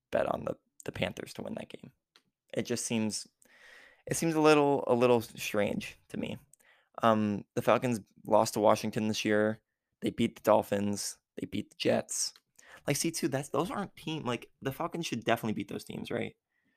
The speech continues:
Like, they, they lost to the Eagles. They got killed by the Eagles, actually. They got killed by the Buccaneers, oh and two. They beat the Giants. They're one and two. That doesn't say much, though. Well, I guess, I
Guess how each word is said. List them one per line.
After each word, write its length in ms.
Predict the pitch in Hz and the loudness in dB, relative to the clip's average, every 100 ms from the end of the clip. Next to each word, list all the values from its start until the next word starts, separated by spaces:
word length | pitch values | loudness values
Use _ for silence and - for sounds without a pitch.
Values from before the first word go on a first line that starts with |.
| _ _ _ _ | _ _ _ _
Like, 120 | - 107 | -4 2
they, 260 | 110 - - | 2 0 -4
they 100 | 104 | 0
lost 560 | 104 117 135 - - _ _ _ | 4 2 2 -6 -14 _ _ _
to 80 | - | -4
the 120 | 131 | -2
Eagles. 460 | 110 101 101 110 - - _ _ _ _ _ - - _ _ _ | 0 0 0 -2 -10 -18 _ _ _ _ _ -20 -20 _ _ _
They 60 | 107 | 0
got 160 | 110 | 0
killed 200 | - 120 | 2 2
by 100 | 104 | 4
the 60 | 101 | 2
Eagles, 220 | - 95 | 0 -2
actually. 480 | 104 - - - - _ _ _ _ _ _ _ _ _ _ _ _ _ - | 0 -2 -4 -8 -10 _ _ _ _ _ _ _ _ _ _ _ _ _ -4
They 100 | 110 | 0
got 220 | 104 - | 0 -2
killed 260 | - 110 | 0 2
by 100 | 117 | 2
the 60 | 107 | 0
Buccaneers, 640 | 117 120 113 92 107 - - - - - - | -2 0 0 -2 -4 -10 -16 -16 -16 -16 -8
oh 100 | 92 | -6
and 120 | 110 | -4
two. 220 | - - - _ _ _ _ _ _ _ _ - | -4 -6 -10 _ _ _ _ _ _ _ _ -6
They 100 | 110 | -2
beat 200 | 113 117 | 0 -2
the 80 | |
Giants. 440 | 113 110 95 110 - | 0 2 2 -2 -4
They're 160 | 101 | -4
one 160 | 98 101 | -2 -2
and 100 | 107 | -2
two. 300 | - 98 120 - _ _ _ | -2 -4 -4 -10 _ _ _
That 100 | - | -8
doesn't 180 | - 107 | -6 -6
say 120 | 107 | -6
much, 220 | 95 98 - | -6 -8 -8
though. 200 | 101 117 _ _ _ _ _ _ - | -10 -12 _ _ _ _ _ _ -4
Well, 100 | 143 | -2
I 60 | |
guess, 180 | 156 170 | 0 -4
I 60 | - | -6